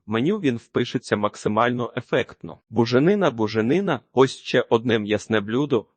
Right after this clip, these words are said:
без якого на силу можна назвати новорічний стіл ідеальним.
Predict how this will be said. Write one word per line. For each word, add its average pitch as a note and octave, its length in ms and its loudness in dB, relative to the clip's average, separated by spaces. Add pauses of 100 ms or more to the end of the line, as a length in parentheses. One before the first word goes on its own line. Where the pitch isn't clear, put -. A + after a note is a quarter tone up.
(180)
без B2 260 0
якого A#2 380 2
на A2+ 120 -2
силу A2 320 -2
можна A2+ 360 0
назвати G#2 540 2
новорічний A#2+ 680 -4
стіл G#3 420 -4
ідеальним. F#2 640 -2